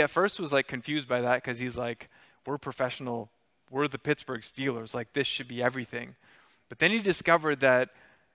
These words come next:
it was this same kind of mindset here, this choking, this kind of being drawn in another direction that is not the center or not the primary focus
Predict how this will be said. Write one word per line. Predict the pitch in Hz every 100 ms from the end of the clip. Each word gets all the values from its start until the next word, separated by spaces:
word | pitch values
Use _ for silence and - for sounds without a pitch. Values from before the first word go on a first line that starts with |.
| _ _
it | 143
was | 160 175
this | 160 190 -
same | 180 214 233
kind | 208 196
of | 160
mindset | 147 170 165 143 120
here, | 123 127
this | 139 196 - - - _ _ _ _ _ _ _ _ -
choking, | - 185 190 - 165 123 113 113 _ 143
this | 170
kind | - 190 180
of | 160
being | 175 160
drawn | 127 139 160 180 190 190
in | 175 165
another | 160 165 160
direction | 143 147 151 - 165 151 139 139
that | 131 139 151
is | 147 131
not | 139 151 160 147 -
the | 139 139
center | 131 - 165 185 175 151 127
or | 127 143
not | 160 165
the | 151
primary | - 156 165 175 170 151
focus | - 156 - 147 135